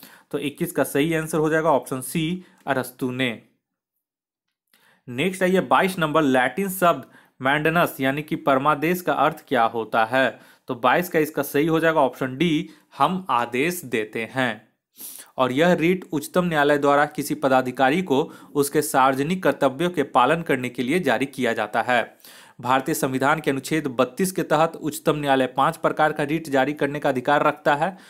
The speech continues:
पहला है बंदी प्रत्यक्षीकरण, दूसरा परमादेश, तीसरा प्रतिषेध, चौथा अधिकार परीक्षा और पांचवा है उत्प्रेषण। तेईस नंबर आइए, तेईस नंबर क्वेश्चन बोल रहा है कि भारतीय संविधान में आपातकाल का प्रावधान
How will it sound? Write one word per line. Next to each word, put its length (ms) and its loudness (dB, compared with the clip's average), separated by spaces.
पहला 320 4
है 100 0
बंदी 340 -2
प्रत्यक्षीकरण, 800 -4
दूसरा 320 0
परमादेश, 760 0
तीसरा 300 -2
प्रतिषेध, 720 -4
चौथा 380 0
अधिकार 380 0
परीक्षा 480 -2
और 140 0
पांचवा 480 0
है 180 2
उत्प्रेषण। 600 -4
तेईस 280 2
नंबर 300 2
आइए, 260 2
तेईस 460 -2
नंबर 200 -2
क्वेश्चन 380 -4
बोल 220 2
रहा 140 4
है 300 -4
कि 140 -6
भारतीय 400 0
संविधान 460 0
में 100 0
आपातकाल 600 2
का 120 0
प्रावधान 500 0